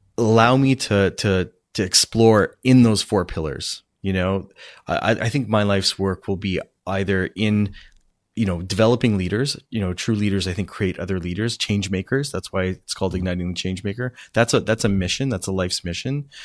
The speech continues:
that will unfold. Uh, and, you know, as I have more, you know, resources, influence, and, and, uh, and so on, I think that's an important work, 'cause no one person, no one perspective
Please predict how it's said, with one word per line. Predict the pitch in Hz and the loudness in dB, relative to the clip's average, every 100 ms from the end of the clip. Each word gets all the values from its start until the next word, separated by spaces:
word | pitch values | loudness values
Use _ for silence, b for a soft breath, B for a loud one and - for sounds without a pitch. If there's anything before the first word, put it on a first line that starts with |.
| B B | B B
that | 101 87 | 0 0
will | 107 | 0
unfold. | 107 110 - 98 92 107 117 - | 0 0 0 -2 -2 -2 -6 -10
Uh, | 85 92 92 | -4 -2 -2
and, | 98 98 90 - B B B | -2 -2 -6 -12 B B B
you | - 98 | -6 -4
know, | - | 0
as | 104 110 | 2 2
I | 110 | 2
have | 104 98 | 0 0
more, | 92 95 92 90 85 _ _ - | -2 -2 -2 -2 -4 _ _ -8
you | |
know, | 90 | -6
resources, | 87 98 98 92 95 - | -4 -2 -2 -2 -4 -6
influence, | 101 98 101 98 95 - | -8 -6 -2 -2 -2 -4
and, | 87 | -6
and, | - 87 92 | -6 -6 -4
uh, | 87 87 | -4 -4
and | 90 | -4
so | - 95 | -6 -4
on, | 92 - _ _ - 90 | -4 -6 _ _ -14 -6
I | 104 | -4
think | 107 95 | -2 -4
that's | 90 - | -4 -4
an | |
important | 92 - 87 87 | -6 -6 -6 -6
work, | 95 | -4
'cause | 113 92 - B B B | -4 -4 -6 B B B
no | 120 | 2
one | 123 107 | 4 2
person, | 101 113 - 101 | 0 -2 0 2
no | 107 | 2
one | 113 107 101 | 2 0 -2
perspective | 95 - 95 - 90 87 | -6 -4 -4 -4 -4 -6